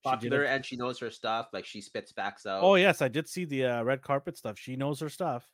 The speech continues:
Speaker 2: Yeah, she even corrected them. She's like, "I don't care what they say. This is not six one six." I'm like,
Speaker 1: Yeah.
Speaker 2: "Absolutely, you're absolutely right. That
Speaker 1: Yeah.
Speaker 2: doesn't make sense."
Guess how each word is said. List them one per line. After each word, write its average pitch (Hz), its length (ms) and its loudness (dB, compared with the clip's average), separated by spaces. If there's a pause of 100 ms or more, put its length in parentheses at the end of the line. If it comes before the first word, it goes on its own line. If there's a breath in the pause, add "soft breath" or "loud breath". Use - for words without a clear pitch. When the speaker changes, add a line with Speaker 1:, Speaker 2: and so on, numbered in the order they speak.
Speaker 2:
Yeah, 110 140 -6 (140)
she - 160 -8
even 123 180 -4
corrected 113 360 -6
them. 117 140 -6
She's 110 160 -12
like, 101 100 -2
"I 120 60 2
don't 131 160 -4
care 120 140 -2
what 120 160 -6
they 110 100 -6
say. 104 400 -6
This 104 160 -10
is 101 380 -12 (320)
not 104 300 -6 (100)
six - 240 -16
one 92 120 -12
six." - 320 -12
I'm 95 40 -18
like, 98 180 -10
Speaker 1:
Yeah. 117 60 -4
Speaker 2:
"Absolutely, 117 380 -4
you're 92 140 -10
absolutely 110 440 -6
right. 98 380 -4
That 95 120 -4
Speaker 1:
Yeah. 117 80 0
Speaker 2:
doesn't 101 220 -4
make 98 140 -8
sense." - 380 -12